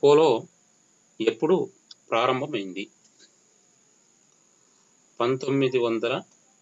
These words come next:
నలభై ఎనిమిది సెప్టెంబర్ మూడు. పంతొమ్మిది వందల నలభై ఎనిమిది సెప్టెంబర్ మూడున ప్రారంభమై సెప్టెంబర్ పదిహేడున ఆపరేషన్ పోలో అనేది ముగిసింది. ఇది మీరు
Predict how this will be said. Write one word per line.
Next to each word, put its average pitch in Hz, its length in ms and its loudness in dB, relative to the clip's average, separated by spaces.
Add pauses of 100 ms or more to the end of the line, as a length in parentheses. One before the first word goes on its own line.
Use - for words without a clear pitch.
(160)
నలభై 120 340 0
ఎనిమిది 117 680 -2 (340)
సెప్టెంబర్ 120 640 -2 (200)
మూడు. 101 360 -4 (400)
పంతొమ్మిది 117 320 -2
వందల 113 280 -2 (320)
నలభై 110 200 -4
ఎనిమిది 107 260 -4
సెప్టెంబర్ 107 960 -6
మూడున 104 380 -6
ప్రారంభమై 101 800 -6 (600)
సెప్టెంబర్ 135 600 0 (180)
పదిహేడున 127 760 2 (560)
ఆపరేషన్ 120 560 -4
పోలో 110 140 4
అనేది 107 440 -2 (340)
ముగిసింది. - 400 -2 (1600)
ఇది 123 80 -8
మీరు 120 420 -4